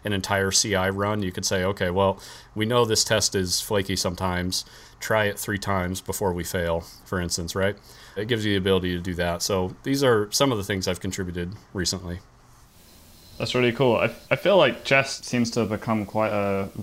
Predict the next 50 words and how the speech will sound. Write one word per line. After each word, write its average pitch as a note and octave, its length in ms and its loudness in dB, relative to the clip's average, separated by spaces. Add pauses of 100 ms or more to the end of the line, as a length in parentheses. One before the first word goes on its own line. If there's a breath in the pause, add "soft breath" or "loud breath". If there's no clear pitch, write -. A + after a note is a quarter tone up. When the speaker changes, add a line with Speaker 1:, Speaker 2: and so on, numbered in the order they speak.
(140)
Speaker 2:
like, A2+ 160 -2
an A2+ 260 -4
incredibly G#2+ 440 2
popular G#2 440 -2
testing G2 400 -6
framework. G2 480 -2
It - 100 -12
seems G#2 260 -6
to G#2+ 100 -4
have F#2+ 100 -4
just - 420 -12
kind G#2 200 -4
of, F#2+ 180 -4 (560)
'cause G#2+ 140 -6
I A2 60 2
know A2 260 4
kind A2 160 -2
of, G2+ 80 -2
like, G2 80 0
Mocha G2+ 260 -2
and G2 100 -4
Chai G2+ 300 0
were F#2+ 220 -4 (340)
very G#2 200 -2
popular G2 300 -4
for G2 340 -2
an G#2 200 -8 (180)
extensive G#2+ 380 -6
period G#2 200 -2
of F#2 60 -6
time, A2 320 0
but G2 220 -4 (180)
I G#2 100 -6
see A2+ 260 0
Jest A2 320 0
kind G#2 160 -4
of F#2+ 100 -4
just - 300 -8
popping G2+ 260 -4
up G2+ 140 -4
more G2+ 180 -2
and G2 100 -2
more G2 280 -2 (160)
everywhere G2 320 -2
now. G2 240 -4 (460)
And A2+ 100 2
I - 20 8
don't A#2 160 6
know A2+ 80 6
if A2 160 -2